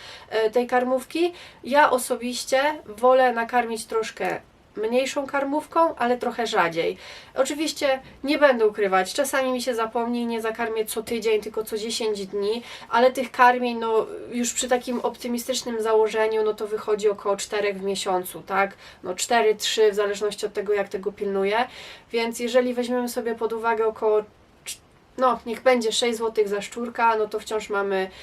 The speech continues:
e, tam między osiemnaście a dwadzieścia parę złotych za, za miesiąc karmienia.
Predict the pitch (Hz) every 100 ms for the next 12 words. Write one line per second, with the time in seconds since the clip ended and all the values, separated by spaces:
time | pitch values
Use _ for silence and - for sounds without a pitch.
0 | - - 202 - 185 190 196 196 202 208
1 | - 208 202 208 208 - 196 185 190 190
2 | 196 - 190 190 185 185 185 170 - 175
3 | 190 175 175 - - - 202 196 196 190
4 | - 190 190 185 196 247